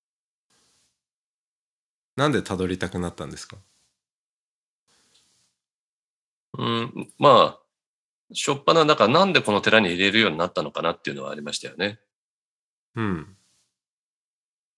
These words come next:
Speaker 2: あの、世襲じゃないわけですから、今までがね。
Speaker 1: うん。
Speaker 2: 今回はこういう流れがあって、えー、以前話してきた流れがあって、私がいることにはなってるけど、最初にここへたどり着いたのはどんなと-、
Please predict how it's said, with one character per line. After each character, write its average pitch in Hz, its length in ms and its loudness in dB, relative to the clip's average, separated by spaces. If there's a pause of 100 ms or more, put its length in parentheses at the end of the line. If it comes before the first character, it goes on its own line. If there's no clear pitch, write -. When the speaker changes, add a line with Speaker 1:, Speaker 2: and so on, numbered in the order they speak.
(1400)
Speaker 2:
あ - 40 -6
の、 - 80 -2
世 - 160 0
襲 135 220 2
じ 131 80 4
ゃ 127 40 6
な 123 100 6
い 107 60 8
わ 78 120 4
け 78 80 -6
で 73 100 -8
す - 80 -4
か 76 140 -2
ら、 78 280 0
今 82 180 -4
ま 76 120 0
で 71 80 -10
が 65 140 -16
ね。 104 200 -6 (300)
Speaker 1:
う 110 80 -4
ん。 87 340 -6 (260)
Speaker 2:
今 135 220 -4
回 139 120 4
は 139 80 0
こ 117 140 0
う 110 40 4
い - 20 4
う 101 240 -2
流 104 200 4
れ 107 80 4
が 87 100 2
あ 85 40 2
っ - 100 -20
て、 - 260 -4
え 80 500 -4
ー、 - 60 -10
以 92 60 -8
前 82 140 0
話 82 200 -6
し - 40 -2
て - 80 -6
き - 60 -8
た 95 100 0
流 82 200 -2
れ 92 80 -2
が 90 100 0
あ 90 40 0
っ - 180 -10
て、 135 240 4
私 90 300 -2
が 87 80 -4
い - 20 -2
る 85 80 -8
こ 98 80 -4
と 87 80 -2
に 78 100 -4
は 76 60 -8
な 87 120 -4
っ - 40 -20
て - 100 -6
る 76 120 -10
け 78 80 -10
ど、 80 200 -6 (480)
最 147 220 2
初 151 140 -2
に 151 100 0
こ 143 140 -4
こ 143 100 6
へ 131 40 4
た 127 100 0
ど 123 100 2
り 127 100 0
着 - 120 -4
い 107 80 0
た - 100 -4
の - 60 -6
は 117 60 -10
ど 113 140 2
ん 117 80 0
な 110 120 2
と-、 - 160 -14